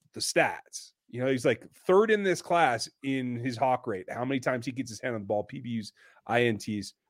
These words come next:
forced fumbles, that kind of thing. He, he gets to the ground too. He comes up, gets T F Ls as well. So, like,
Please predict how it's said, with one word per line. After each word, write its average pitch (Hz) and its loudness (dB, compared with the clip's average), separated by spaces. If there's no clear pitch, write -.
forced 110 2
fumbles, 92 -2
that 110 0
kind 101 -4
of - -10
thing. 85 -12
He, 147 -6
he 151 0
gets 143 8
to 208 6
the 180 10
ground 175 6
too. 160 2
He 117 -8
comes 160 4
up, 170 6
gets 135 -2
T 165 4
F 156 4
Ls 160 6
as 135 -2
well. 139 8
So, - 0
like, - 4